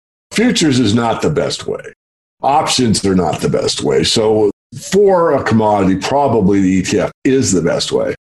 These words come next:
As far as the metals are concerned, I would say the best way is to buy it physically, because then once it's purchased, you don't have any costs. Whereas if you have an E T F, you got a management fee and you got some slippage and you got some fees that just kinda compound on each other.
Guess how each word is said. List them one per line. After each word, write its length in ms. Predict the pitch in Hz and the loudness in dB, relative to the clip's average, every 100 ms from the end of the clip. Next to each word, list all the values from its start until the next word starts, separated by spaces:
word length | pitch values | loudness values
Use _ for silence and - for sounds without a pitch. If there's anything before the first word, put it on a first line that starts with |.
| _ | _
As 80 | 98 | -4
far 200 | - 170 | 0 0
as 80 | 123 | 2
the 80 | 110 | 2
metals 600 | 120 151 - 135 110 92 | 2 2 0 0 0 0
are 140 | 101 104 | -2 -2
concerned, 440 | 92 - 107 101 | -2 0 0 0
I 40 | |
would 180 | 95 95 | 0 0
say 160 | - 104 | 0 2
the 80 | 95 | 2
best 300 | 98 87 107 | 0 0 0
way 100 | 92 | 0
is 80 | - | 0
to 40 | |
buy 280 | 85 95 90 | 0 2 0
it 80 | - | -2
physically, 580 | - 139 104 101 104 98 | -2 0 0 0 0 0
because 380 | 95 104 90 - | 0 -2 -2 0
then 300 | 113 107 101 | 0 0 0
once 220 | 98 - | 0 -2
it's 160 | 90 | -4
purchased, 720 | - - 147 - 104 92 - - _ - | -4 0 0 2 0 0 -2 -4 _ -2
you 140 | 113 | 0
don't 200 | 117 110 | 0 0
have 380 | 113 113 110 95 | 0 0 0 0
any 520 | 101 101 98 92 87 - _ - | 0 0 0 0 0 -4 _ -4
costs. 580 | 135 113 - - - - _ | -2 0 0 -2 -4 -8 _
Whereas 420 | 95 95 95 87 | -2 0 2 0
if 120 | 92 107 | 0 0
you 60 | |
have 100 | 98 | 0
an 100 | 92 | 0
E 140 | 120 110 | 0 0
T 240 | - 110 | 0 0
F, 260 | 107 107 - - | 2 0 -4 -4
you 120 | 110 | -2
got 180 | 113 101 | 0 0
a 60 | |
management 560 | 95 101 104 101 104 92 | 0 0 -2 -2 -2 -4
fee 380 | - 104 101 98 | -2 0 2 2
and 100 | 95 | 2
you 60 | |
got 200 | 95 98 | 0 -2
some 140 | - 98 | -2 -2
slippage 680 | - 117 110 - 98 90 95 | 0 0 0 0 0 2 2
and 100 | 95 | 2
you 100 | 92 | 0
got 180 | 90 87 | 0 -2
some 180 | 98 | -2
fees 360 | - 117 101 98 | -2 0 0 0
that 100 | 92 | -2
just 260 | - 98 - | -2 -2 -2
kinda 300 | 101 95 - | -2 -2 -2
compound 640 | - 98 90 101 101 98 | -2 -2 -2 -2 -2 0
on 160 | 90 90 | 0 0
each 200 | 85 104 | 0 -2
other. 360 | 90 92 95 | 0 0 -2